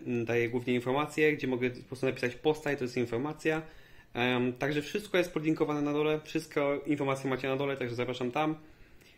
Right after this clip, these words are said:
Em, także cóż, życzcie mi rehabilitacji szybkiej, żeby to wszystko szybko załatwić i powrotu do normalnych filmów.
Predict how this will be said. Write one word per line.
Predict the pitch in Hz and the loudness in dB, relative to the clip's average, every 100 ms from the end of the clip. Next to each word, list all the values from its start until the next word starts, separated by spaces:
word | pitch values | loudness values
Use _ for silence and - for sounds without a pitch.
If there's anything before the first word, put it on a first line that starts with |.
| - | -14
Em, | 113 113 117 117 117 120 120 120 | -2 0 2 2 0 0 -2 -4
także | - 160 | -2 -2
cóż, | 170 123 - | 0 -2 2
życzcie | 127 135 156 | 2 2 0
mi | 143 139 135 - - | 0 -2 -6 -14 -6
rehabilitacji | 127 135 131 147 - | -2 0 0 -2 -8
szybkiej, | - 156 - 151 147 - - | -8 -6 0 0 0 -8 -12
żeby | 117 120 | -10 -10
to | |
wszystko | - - 135 | -12 -10 -8
szybko | 127 - 120 | -8 -4 -2
załatwić | 135 147 - 143 - - - - - | 0 -2 -6 -8 -10 -20 -20 -20 -6
i | 113 113 113 117 117 | 0 2 2 0 -4
powrotu | - 110 107 104 | -10 -8 -8 -8
do | 95 98 98 95 | -6 -4 -2 -2
normalnych | 92 98 98 95 95 92 98 | -2 -4 -2 -4 -4 -6 -8
filmów. | - - - | -10 -10 -12